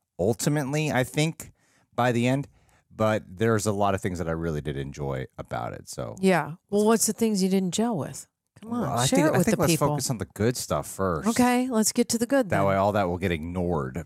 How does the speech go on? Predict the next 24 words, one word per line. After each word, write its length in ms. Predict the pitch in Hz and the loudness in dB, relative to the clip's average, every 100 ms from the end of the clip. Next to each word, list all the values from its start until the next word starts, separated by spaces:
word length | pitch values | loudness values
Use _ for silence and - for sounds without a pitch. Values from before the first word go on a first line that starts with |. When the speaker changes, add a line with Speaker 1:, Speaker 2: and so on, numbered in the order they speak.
| 85 | -4
Speaker 1:
by 80 | |
the 100 | 80 | -4
time 180 | - 92 | -4 -2
we 60 | 87 | -2
Speaker 2:
Mm-hmm. 40 | |
Speaker 1:
talk 140 | 87 80 | -2 -2
about 240 | 76 76 | -4 -6
things 220 | - 78 71 | -4 -6 -4
that 120 | 71 | -6
I 100 | 69 | -6
was, 260 | 71 - | -8 -8
like, 180 | 67 65 - | -8 -8 -12
not 400 | 85 78 71 - - | -12 -8 -8 -8 -16
quite 500 | - - 78 65 50 | -20 -10 -6 -6 -8
fully 480 | - - 71 69 71 | -18 -14 -10 -8 -10
on 240 | 67 69 | -10 -12
board 320 | 64 69 73 85 | -10 -6 -6 -4
with. 260 | 98 104 - | -2 -4 0
Speaker 2:
Yeah. 340 | 185 170 147 - _ _ _ | 2 2 0 -8 _ _ _
Speaker 1:
Um, 500 | - 90 87 85 80 - - _ _ _ | 2 4 2 0 -4 -10 -20 _ _ _
I, 140 | 92 98 80 - | -2 -2 -4 -4
okay, 220 | 101 85 | -2 -2
first 280 | - 98 - | 0 -4 0
off, 200 | 98 95 | 0 0